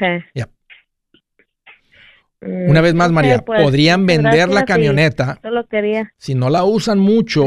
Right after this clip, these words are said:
Speaker 2: y
Speaker 1: Ajá.
Speaker 2: tienen otra y es la de lujo, es la que está parada ahí, quieren salir de deuda rápido y empezar a comprar casa, invertir, y es un pago fuerte para ustedes de ochocientos
Speaker 1: Ujú.
Speaker 2: o la cantidad que sea. Ahorita es un excelente momento
Speaker 1: Ujú.
Speaker 2: para vender. He visto que las camionetas recientes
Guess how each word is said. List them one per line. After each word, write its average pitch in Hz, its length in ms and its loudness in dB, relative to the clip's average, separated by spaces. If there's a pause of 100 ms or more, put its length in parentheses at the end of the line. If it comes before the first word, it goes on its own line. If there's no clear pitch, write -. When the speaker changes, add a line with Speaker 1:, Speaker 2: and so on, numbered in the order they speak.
(120)
Speaker 2:
y 160 60 2
Speaker 1:
Ajá. 123 60 -2
Speaker 2:
tienen 180 320 0
otra 180 480 0
y 156 80 2
es 160 120 0
la 196 140 2
de 190 100 2
lujo, 196 320 0
es 185 60 0
la 196 60 0
que 170 40 -4
está 170 220 -4
parada 185 260 0
ahí, 196 240 0
quieren 175 200 0
salir 180 200 2
de 185 80 2
deuda 180 220 2
rápido 175 380 0
y 151 60 2
empezar 143 300 0
a 170 40 -4
comprar 160 280 -2
casa, 180 260 -2
invertir, 170 500 -2 (280)
y 131 100 -4
es 131 80 0
un 170 100 2
pago 170 240 0
fuerte 165 380 -2
para 156 220 -2
ustedes 160 260 0
de 147 60 2
ochocientos 135 500 -2
Speaker 1:
Ujú. 139 40 0
Speaker 2:
o - 20 0
la 143 80 -2
cantidad 131 260 0
que 151 120 -4
sea. 196 280 -2 (540)
Ahorita 131 200 -4
es 131 60 2
un 170 80 2
excelente 156 840 -2
momento 139 520 0
Speaker 1:
Ujú. 190 160 -4
Speaker 2:
para 123 240 0
vender. 117 360 0
He 143 80 0
visto 165 220 -2
que 180 60 -4
las 156 100 -2
camionetas 143 540 -4 (680)
recientes 151 800 -2